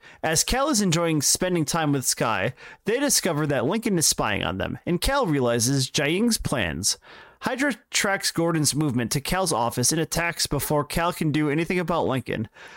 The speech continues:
Hydra captures Peterson and Lincoln. Skye is almost reunited with Coulson, but Gordon takes her and Cal away.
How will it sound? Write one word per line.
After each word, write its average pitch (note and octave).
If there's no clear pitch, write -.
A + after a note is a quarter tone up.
Hydra C4+
captures G3
Peterson D3+
and D3+
Lincoln. C3+
Skye B3+
is G#3
almost E3
reunited C#3
with A#2+
Coulson, C3+
but B2+
Gordon G3+
takes E3
her C3+
and C#3+
Cal A#2
away. -